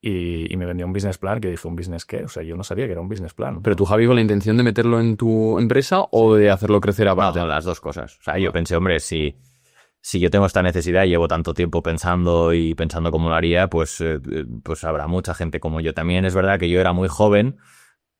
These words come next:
Speaker 3: emprendiendo, no es tan típico, por lo tanto, las expectativas que yo tenía de cómo tenía que ser un software de gestión eran diferentes. Para empezar, yo, mm,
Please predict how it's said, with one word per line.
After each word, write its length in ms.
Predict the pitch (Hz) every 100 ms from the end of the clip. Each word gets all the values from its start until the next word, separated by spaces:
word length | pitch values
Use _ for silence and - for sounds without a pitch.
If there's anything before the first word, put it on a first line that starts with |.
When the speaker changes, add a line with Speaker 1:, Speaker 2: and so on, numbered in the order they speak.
| _ _ _ _ _ _ _
Speaker 3:
emprendiendo, 840 | 107 98 90 98 110 110 104 107 -
no 200 | 80 82
es 100 | 78
tan 180 | 80 85
típico, 340 | 113 113 110
por 120 | 104 92
lo 60 |
tanto, 540 | 87 90 104 107 - -
las 240 | 82 82 87
expectativas 680 | - 95 - 78 92 92
que 80 | 98
yo 80 | 90
tenía 220 | 95 101
de 100 | 87
cómo 240 | 92 90
tenía 220 | 95 87 82
que 100 | 82
ser 180 | 92 85
un 440 | 87 82 78 78
software 460 | - 85 85 82 82
de 260 | 80 76
gestión 580 | - 82 95 87 92 113
eran 220 | 76 87
diferentes. 540 | 92 80 90 95 76 -
Para 140 | 92
empezar, 260 | 87 87 92
yo, 380 | 95 95 - _
mm, 240 | 85 85